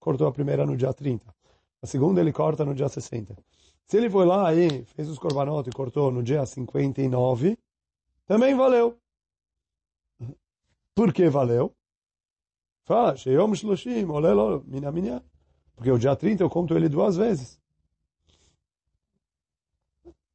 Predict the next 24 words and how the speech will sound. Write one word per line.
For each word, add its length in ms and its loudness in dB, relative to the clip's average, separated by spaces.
Então, 640 2
quer 160 0
dizer, 320 -2
eu 80 -8
conto 680 2
vinte 260 -8
e 20 -16
nove 260 0
dias. 440 -2
O 100 0
trigésimo 960 2
contou 280 -6
como 200 -8
o 40 -6
trigésimo 560 -2
dia 540 0
do 160 -4
Anezirut 460 -2
anterior. 460 2
Aí 120 2
ele 100 2
fez 180 0
os 80 -8
korbanot. 540 0